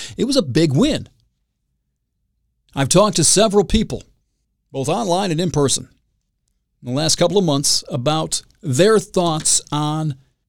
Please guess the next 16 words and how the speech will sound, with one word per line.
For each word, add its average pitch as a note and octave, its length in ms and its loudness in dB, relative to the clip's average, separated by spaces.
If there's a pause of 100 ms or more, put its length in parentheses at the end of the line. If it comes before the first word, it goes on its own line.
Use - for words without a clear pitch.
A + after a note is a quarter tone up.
(140)
the C#3+ 200 2
election, D3 400 0
whether D#3+ 220 4
or D3+ 40 2
not D#3+ 180 0
there E3 120 2
was C3 160 0
fraud, B2 640 -2 (520)
whether G#3+ 240 2
or G3 60 2
not G3 220 0
they G3 100 6
think F#3+ 240 0
Trump F3+ 380 -2
actually D#3 500 0
won. C3 460 0